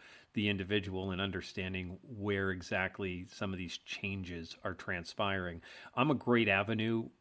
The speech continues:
uh, to get the information as to tell you where to go, but outside of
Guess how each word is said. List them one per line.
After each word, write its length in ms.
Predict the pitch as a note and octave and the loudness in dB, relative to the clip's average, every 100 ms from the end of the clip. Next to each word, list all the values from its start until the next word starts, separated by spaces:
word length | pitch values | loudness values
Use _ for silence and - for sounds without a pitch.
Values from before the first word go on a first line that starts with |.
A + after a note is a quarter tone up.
| - | -4
uh, 220 | G#2 F#2 - | 0 0 -2
to 100 | F#2+ E2 - | -8 -10 0
get 220 | B2 A#2+ | 2 4
the 120 | C3+ | 2
information 520 | A#2+ - A#2 A2+ A#2 G2+ | 0 2 2 2 0 -2
as 120 | F#2+ | -4
to 120 | F#2 | -8
tell 240 | - G#2+ | -4 0
you 200 | G#2+ G#2 | 2 2
where 240 | F#2+ G2+ G2 | 2 2 2
to 120 | G2 | -2
go, 520 | F2 F#2 F#2+ A2+ B2+ - | -4 -2 2 2 0 -2
but 300 | - G2 F#2+ - - - - | 2 2 2 -2 -20 -20 0
outside 480 | A#2+ D3 - C3+ C3+ | 2 2 4 4 6
of 360 | B2 A2 G2+ | 4 2 -4